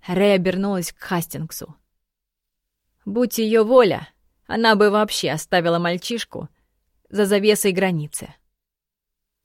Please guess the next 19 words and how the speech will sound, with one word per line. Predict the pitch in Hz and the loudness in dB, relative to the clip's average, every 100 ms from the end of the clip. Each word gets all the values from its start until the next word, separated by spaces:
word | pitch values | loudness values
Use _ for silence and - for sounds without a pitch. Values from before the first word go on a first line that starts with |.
| _ _ | _ _
Кто | - - 202 | -8 -4 -2
тогда | 190 180 185 | -2 2 2
бы | 180 180 | 2 0
тащил | 185 170 185 | -2 -2 -4
рюкзак | 175 175 170 185 185 | -4 -4 -2 -2 -2
и | |
винтовку, | 170 175 226 226 - 175 | -4 -2 -2 -4 -8 -6
конечно, | 180 180 180 190 180 | -4 0 -2 0 -2
вопрос. | 185 - - - - _ _ _ _ _ _ _ _ _ _ _ _ _ _ _ _ _ _ _ | -2 -4 -8 -12 -18 _ _ _ _ _ _ _ _ _ _ _ _ _ _ _ _ _ _ _
«Я | - 139 262 | -6 0 4
решил». | 285 - 151 147 147 - _ _ _ _ _ _ _ | 4 0 0 -2 -2 -8 _ _ _ _ _ _ _
Он | - 185 185 | -2 2 2
насупился | 175 - 247 185 - 170 156 _ _ _ | 0 -2 0 -2 -2 -8 -14 _ _ _
и | 190 | -10
вцепился | - - 170 220 214 - | -8 -10 -4 -4 -2 -2
во | 175 | -4
что-то | 175 - 202 | -2 -2 -2
под | - 156 | -4 -8
курткой. | - 160 - - - | -8 -16 -16 -20 -20